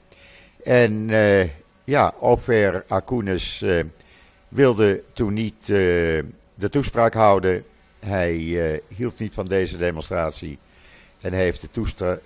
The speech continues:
toespraak gecanceld. Hij gaat wel naar, eh, New York. Maar ja, daar krijgt hij, eh, ook te maken met, eh, demonstraties.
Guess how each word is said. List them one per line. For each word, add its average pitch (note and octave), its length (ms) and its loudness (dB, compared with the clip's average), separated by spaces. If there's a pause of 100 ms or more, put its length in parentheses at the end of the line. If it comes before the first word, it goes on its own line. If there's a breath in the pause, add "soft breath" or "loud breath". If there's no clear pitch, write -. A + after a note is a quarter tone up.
(120)
toespraak F#2+ 720 -2
gecanceld. A2+ 840 -4 (600 loud breath)
Hij G#2 180 0
gaat G2+ 180 -2
wel A#2 260 4
naar, F#2+ 300 2
eh, E2+ 360 0 (420)
New D3+ 220 -2
York. C#3 500 2 (720 soft breath)
Maar A#2 100 -2
ja, C#3 200 8
daar B2 200 6
krijgt A#2+ 340 4
hij, A2 560 4
eh, - 80 0
ook C3+ 160 6
te C3+ 120 0
maken A#2+ 440 2
met, G#2 200 0 (100)
eh, G#2+ 320 4 (680)
demonstraties. A2 960 -2